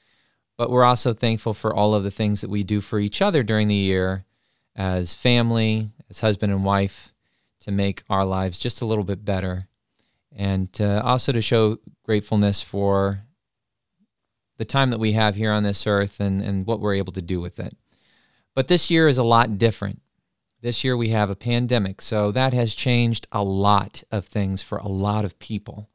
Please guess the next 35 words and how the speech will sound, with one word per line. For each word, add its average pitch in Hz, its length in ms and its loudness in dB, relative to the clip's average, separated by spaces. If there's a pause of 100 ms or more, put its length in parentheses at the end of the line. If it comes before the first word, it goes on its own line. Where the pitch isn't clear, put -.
(840)
Now 131 500 2 (100)
our 104 200 2
trips - 380 -4
will 107 140 -2
be 101 400 0 (400)
turned 113 360 -2
into 104 380 -2
virtual 104 640 0
meetings. 98 720 -2 (560)
People 107 240 -4
will 92 140 -4
Zoom 98 720 0
their 98 160 -4
Thanksgiving 95 640 -4
dinners, 95 480 -4 (400)
which 117 160 -2
I 123 80 6
guess 127 260 4
isn't 107 280 0
too 127 180 0
bad 98 260 2
because 101 320 -4
then 101 160 0
you 101 80 2
don't 98 180 -2
really 98 220 -2
have 98 200 -2
to 98 60 -8
worry 95 220 -2
about 98 240 -4
somebody 98 260 -6
stealing 98 440 -4
the 92 60 -4
last 92 380 -4
biscuit. 104 440 -2